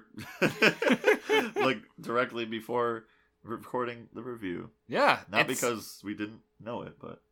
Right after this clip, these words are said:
Speaker 2: Yeah, I had
Speaker 1: <laughs>
Speaker 2: listened to it before, but it hadn't stuck as much with me, so to do my second edit, I'm gonna take the fall here. Just go ahead and, and
Speaker 1: Oh,
Speaker 2: take
Speaker 1: yeah.
Speaker 2: that.
Speaker 1: Yeah, yeah.
Speaker 2: I didn't do my notes for it, so we listened to it again
Speaker 1: <laughs>
Speaker 2: together because we're in the same physical
Speaker 1: Exactly.
Speaker 2: space
Speaker 1: Exactly.
Speaker 2: right now.
Speaker 1: And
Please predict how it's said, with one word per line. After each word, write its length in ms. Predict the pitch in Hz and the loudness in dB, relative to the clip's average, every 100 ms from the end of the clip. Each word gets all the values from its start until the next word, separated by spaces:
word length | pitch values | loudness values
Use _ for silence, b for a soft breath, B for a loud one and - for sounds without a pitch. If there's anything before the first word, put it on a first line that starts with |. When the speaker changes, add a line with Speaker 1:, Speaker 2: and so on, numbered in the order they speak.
| - | -4
Speaker 2:
Yeah, 260 | 156 147 | 2 6
I 120 | 147 | 8
had 180 | 185 226 | 8 8
Speaker 1:
<laughs> 20 | |
Speaker 2:
listened 280 | 220 233 226 | 6 4 4
to 120 | 208 | 4
it 100 | 190 | 4
before, 460 | 156 151 185 170 143 | 2 0 6 8 8
but 200 | 123 143 | 6 4
it 120 | 139 | 4
hadn't 300 | 113 160 160 | 4 4 4
stuck 280 | 143 - 151 | -2 0 0
as 120 | 139 | 0
much 200 | 127 147 143 | 0 0 0
with 140 | 131 | -6
me, 180 | 131 117 | -4 -6
so 180 | 117 127 | -4 -4
to 80 | 123 | -4
do 220 | 151 190 | -2 2
my 180 | 160 143 | 2 2
second 500 | - 214 180 143 113 | 4 2 4 0 0
edit, 180 | 131 123 | 0 4
I'm 100 | 147 | 6
gonna 100 | 233 | 6
take 200 | 208 185 | 6 6
the 60 | 156 | 4
fall 460 | 143 160 233 101 - | 2 6 6 4 -6
here. 300 | 135 131 87 | -4 -4 -4
Just 160 | 107 131 | -6 0
go 100 | 147 | 4
ahead 180 | 135 127 | 6 4
and, 160 | 113 107 | 0 -8
and 120 | 120 | -8
Speaker 1:
Oh, 120 | 113 - | -6 -6
Speaker 2:
take 140 | 117 | -6
Speaker 1:
yeah. 60 | 101 | -4
Speaker 2:
that. 260 | 98 92 - | -6 -6 -10
Speaker 1:
Yeah, 180 | 92 92 | -6 -6
yeah. 180 | 92 95 - - | -4 -6 -8 4
Speaker 2:
I 140 | 135 | 6
didn't 160 | 170 180 | 6 4
do 80 | 175 | 6
my 120 | 156 | 6
notes 280 | 151 151 - | 6 4 2
for 360 | - 143 135 | -4 0 2
it, 140 | 127 120 _ - | 2 -2 _ -10
so 560 | - 143 127 120 113 - 123 | 0 2 4 2 -2 -10 -8
we 80 | 143 | 0
listened 240 | 139 156 147 | 2 2 2
to 60 | 143 | 2
it 60 | |
again 260 | 131 139 131 | 6 6 6
Speaker 1:
<laughs> 20 | |
Speaker 2:
together 520 | 131 120 131 113 104 - | 2 2 2 2 -2 -4
because 320 | 123 131 110 | -4 -4 -2
we're 100 | 117 | -4
in 60 | 113 | -6
the 60 | 110 | -4
same 380 | 123 113 104 85 _ - | -2 -2 -4 -14 _ -4
physical 380 | 139 113 113 | -2 -2 -4
Speaker 1:
Exactly. 240 | 107 - 117 | -4 -2 -2
Speaker 2:
space 300 | 95 - - | -2 -4 -10
Speaker 1:
Exactly. 400 | 90 87 90 90 | -10 -6 -6 -6
Speaker 2:
right 60 | 90 | -8
now. 80 | 87 - _ | -8 -14 _
Speaker 1:
And 160 | - 110 | -6 -6